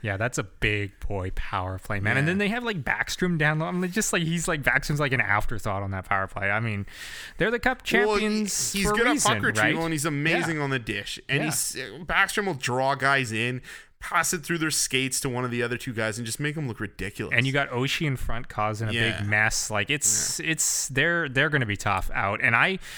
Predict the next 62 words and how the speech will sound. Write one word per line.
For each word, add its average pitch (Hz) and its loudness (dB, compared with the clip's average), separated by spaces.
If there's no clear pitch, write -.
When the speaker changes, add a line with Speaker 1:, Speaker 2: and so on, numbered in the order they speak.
Speaker 1:
I'm 120 4
gonna 220 0
go 170 0
on 127 0
record 101 0
and 95 -2
saying 101 -2
this 95 -6
because - -6
I've 107 -2
been 104 -2
saying 107 0
it 104 -4
not 107 -2
behind 101 -2
the 98 -2
mic, 101 -4
but - 0
all 104 -4
year 123 -4
I've 156 -12
been 104 -2
saying, 101 0
I - 2
think 202 -2
this - 2
is 143 -2
the 131 2
year 123 2
that 117 -2
Ovechkin 110 0
goes 98 -2
back 98 0
and 95 -2
wins 98 0
the 98 -4
scoring 107 0
title. - -6
I, 113 0
and 120 2
I'm 135 2
gonna, 135 2
I'm, 131 2
I'm, 123 0
I'm 120 0
saying 143 2
it 120 0
right 117 2
now. 139 -2
I 123 -2
know 139 4
Speaker 2:
You 151 2
Speaker 1:
that 135 4
Speaker 2:
think 180 2
so, 151 4
Speaker 1:
sounds, 143 2
Speaker 2:
eh? 113 0
Speaker 1:
like, 117 0
blasphemous 110 0
with 107 -4
the 110 -2
way, 110 2